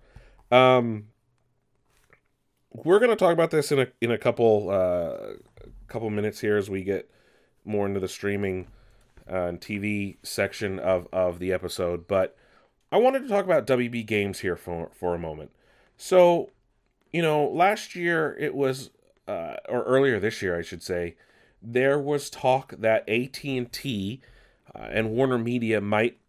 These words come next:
be looking to spin off W B Games, the, the game division, you know. Um, they own Rocksteady, they own NetherRealm Studios, makers of, of Injustice and Mortal Kombat, of course. They own,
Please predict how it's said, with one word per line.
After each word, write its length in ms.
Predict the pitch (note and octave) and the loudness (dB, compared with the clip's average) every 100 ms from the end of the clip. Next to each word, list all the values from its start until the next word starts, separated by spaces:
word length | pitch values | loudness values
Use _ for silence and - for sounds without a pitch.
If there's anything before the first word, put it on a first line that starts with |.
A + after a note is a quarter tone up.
| _ - | _ -12
be 140 | A2 A#2 | -4 -2
looking 380 | A2 A2+ B2 A#2+ | 2 0 0 -4
to 180 | - | -4
spin 380 | A2 - - A#2+ | -6 -6 -2 0
off 320 | A2+ A2 G#2+ F#2+ | 4 2 0 -4
W 300 | F#2 G2+ G2+ | -2 0 -2
B 180 | F#2+ G2 | -4 -4
Games, 500 | F2+ F#2 D#2+ C#2+ - | -2 -2 -2 -10 -8
the, 180 | E2+ F2 | -4 -4
the 160 | F#2 | -4
game 380 | E2+ F#2+ G2 F#2+ | -4 -2 0 -2
division, 500 | F#2+ F#2+ F2 D#2+ D2+ | -2 0 0 -2 -10
you 100 | D#2+ | -8
know. 220 | E2+ D#2+ - _ _ _ - | -8 -8 -14 _ _ _ -10
Um, 500 | D#2+ D#2+ D#2+ D#2+ A#1 | -8 -8 -8 -12 -12
they 280 | - F2+ F2 | -4 -2 -2
own 380 | - F#2 F#2 F#2 | -2 -2 -2 -2
Rocksteady, 960 | F#2+ A2 A2+ - - G2 F2+ E2+ E2 D#2+ | 2 2 2 -2 0 2 2 -2 -6 -8
they 440 | E2+ E2+ F2 F2 - | -4 -2 -2 -4 -4
own 600 | F2+ F2+ F2+ F2+ F2+ F2 _ _ - | -4 -2 0 -2 -4 -8 _ _ -6
NetherRealm 560 | G2 A2 A2 A2 G#2+ G#2+ | 0 2 2 2 0 -2
Studios, 680 | - C#3 A#2+ G#2+ F2+ E2+ | -2 -2 2 2 2 -2
makers 400 | E2 F2 F2+ F#2 | -4 -8 -6 -4
of, 300 | F#2 F#2 F2+ - | -2 -2 -4 -8
of 220 | F2+ F2+ | -6 -6
Injustice 640 | F#2 F2+ G2 - G2+ G2 | -6 -4 -4 -2 -4 -4
and 220 | F#2 G#2 G2+ | -6 -6 -2
Mortal 280 | G2+ G#2+ | 2 2
Kombat, 520 | A2+ C#3+ C#3 B2 F#2+ F2 | 0 0 2 2 2 0
of 140 | E2 | -4
course. 400 | - D#2+ - - _ _ _ _ _ - | -8 -8 -10 -18 _ _ _ _ _ -4
They 260 | F#2+ G2+ | -2 0
own, 600 | F2+ G#2 G2+ G2+ G2+ G2+ | -2 -2 0 0 -2 -6